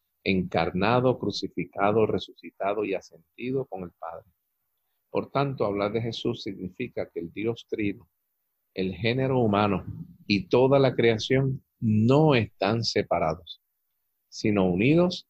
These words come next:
en relación. Jesús es la relación, Él es la unión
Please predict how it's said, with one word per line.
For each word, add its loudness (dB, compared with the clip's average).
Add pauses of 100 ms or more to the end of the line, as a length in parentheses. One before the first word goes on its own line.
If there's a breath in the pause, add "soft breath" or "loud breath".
(100)
en -2
relación. -2 (800)
Jesús 0
es 2
la 2
relación, -2 (240)
Él 0
es -2
la 2
unión -6